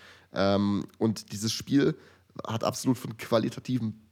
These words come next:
Pässen gelebt, äh, was die Statistik zeit-, zeigt, ähm, fünfhundertsechsundneunzig Pässe zu fünfhundertsechsundzwanzig und eine Pass-Accuracy bei Tottenham von neunzig Prozent und von, äh, West Ham bei neunundachtzig.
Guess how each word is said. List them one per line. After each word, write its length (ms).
Pässen 320
gelebt, 560
äh, 260
was 180
die 120
Statistik 480
zeit-, 320
zeigt, 340
ähm, 220
fünfhundertsechsundneunzig 1120
Pässe 240
zu 140
fünfhundertsechsundzwanzig 1500
und 180
eine 180
Pass-Accuracy 1040
bei 120
Tottenham 420
von 280
neunzig 460
Prozent 560
und 280
von, 500
äh, 340
West 240
Ham 140
bei 160
neunundachtzig. 1000